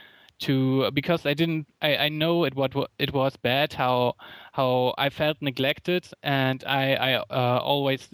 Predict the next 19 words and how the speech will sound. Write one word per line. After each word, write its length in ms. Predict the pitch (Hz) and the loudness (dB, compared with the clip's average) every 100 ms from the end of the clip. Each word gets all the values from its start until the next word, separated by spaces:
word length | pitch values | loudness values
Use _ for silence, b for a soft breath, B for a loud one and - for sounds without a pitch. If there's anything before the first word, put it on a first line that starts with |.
| - | -4
I, 280 | 135 135 127 - | -2 -2 -6 -2
I 60 | 131 | 0
always 340 | 143 143 - | 2 0 -2
remembered 440 | 131 135 151 156 139 | 0 0 0 -2 0
that 120 | 135 | 0
I 80 | 131 | 2
was 320 | 131 135 - B B B B | 0 -4 -8 B B B B
about 260 | 127 131 135 | -4 -2 -2
ten 180 | 160 156 | -2 0
years 200 | 156 147 | 0 0
ago, 440 | 135 143 143 143 - | -2 -2 -2 -2 -2
uh, 180 | 127 131 | -2 -2
ten 200 | - 156 | -2 -2
years 220 | 147 - | -2 -2
old 260 | 135 143 - | -2 -2 0
when 160 | 135 | -2
I 80 | 127 | 0
had 220 | 143 131 | -2 0
this, 340 | 135 131 - | 0 -2 -6